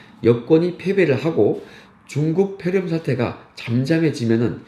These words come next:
그때에는 이 일에 대한 그 원인과 그 책임을 반드시 파악을 해야 할 것입니다. 그래서 총선 이후에 압승한 쪽에서는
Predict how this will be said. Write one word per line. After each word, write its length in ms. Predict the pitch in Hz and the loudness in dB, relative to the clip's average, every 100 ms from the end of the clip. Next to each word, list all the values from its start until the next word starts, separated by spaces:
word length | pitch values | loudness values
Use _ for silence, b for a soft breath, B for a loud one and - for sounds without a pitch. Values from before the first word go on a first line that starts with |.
| B B B | B B B
그때에는 800 | 147 147 - 220 190 120 120 - | -6 -6 0 2 4 2 0 -2
이 140 | 151 185 | -4 -4
일에 380 | - 139 151 | -2 2 2
대한 300 | 131 110 71 - B | 2 -2 -2 -10 B
그 100 | - 127 | -4 -2
원인과 680 | 87 107 156 175 120 80 - B B | 2 2 0 -2 -2 -4 -6 B B
그 200 | - 131 | -6 -6
책임을 580 | - - 202 185 104 - - - | -6 -4 -2 0 0 -2 -10 -18
반드시 760 | - 117 151 160 165 202 208 - | -6 -2 0 2 0 0 -6 -8
파악을 380 | 170 170 165 | -8 -2 -2
해야 220 | 156 147 151 | 0 0 0
할 100 | 147 | -2
것입니다. 480 | 117 98 78 73 - B B B B | -4 -4 -8 -10 -14 B B B B
그래서 460 | - 139 156 107 - | 0 2 4 2 -6
총선 420 | 160 202 196 185 | -6 -4 -2 -2
이후에 460 | 131 123 156 - - | 0 2 2 0 -8
압승한 520 | - - - 190 185 | -12 -12 -8 -4 -2
쪽에서는 540 | 185 170 139 117 123 | -2 -2 0 0 -2